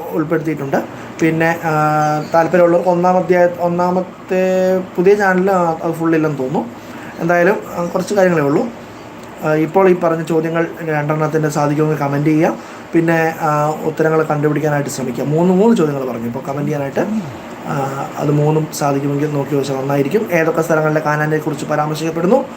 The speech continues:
ആ, അത് കൂടാതെ കാനാനി എന്ന വാക്ക് എത്ര പ്രാവശ്യമുണ്ട്, പിന്നെ എത്ര ഗോത്രങ്ങളുടെ പേരുകളാണ് ഇസ്രായേൽ ഗോത്രങ്ങളിൽ ഈ ഒരു അധ്യായത്തിൽ പറ-, പറയാത്തത്, ഏകദേശം കുറച്ച്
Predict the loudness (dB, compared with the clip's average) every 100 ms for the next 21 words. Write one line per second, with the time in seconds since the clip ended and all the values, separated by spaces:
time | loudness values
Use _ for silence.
0 | -16 -16 -8 -2 2 2 2 2 2 2
1 | 2 2 2 2 2 0 0 -2 -4 -2
2 | 0 0 -2 0 2 2 2 0 2 0
3 | -2 -14 -16 -4 0 2 4 2 0 0
4 | 2 4 2 2 0 0 2 2 2 2
5 | 0 -2 0 0 -2 -2 0 0 0 -2
6 | -2 -2 -4 -4 -2 -2 -4 -4 0 2
7 | 2 2 0 0 0 -2 -2 -4 -4 -6
8 | 0 0